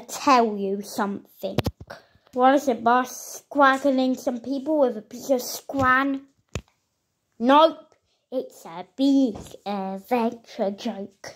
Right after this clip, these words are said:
So, three more official people from ten seconds ago.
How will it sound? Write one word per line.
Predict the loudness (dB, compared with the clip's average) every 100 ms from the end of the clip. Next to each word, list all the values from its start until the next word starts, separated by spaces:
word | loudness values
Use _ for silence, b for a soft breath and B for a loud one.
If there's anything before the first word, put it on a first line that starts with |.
| _
So, | -4 -2 -2 -6 _ _ _ _ _ _ _ _ _ _ _ _ _ _ _ _ _ _ _ _ _ _ _ _ _
three | -8 -6 0 4
more | 6 6 4
official | 2 -2 -4 -4 -6
people | -4 -4 -4 -6
from | -8 -8 -8
ten | -4 -4 -6
seconds | -6 -6 -6 -6 -8 -8
ago. | -2 2 4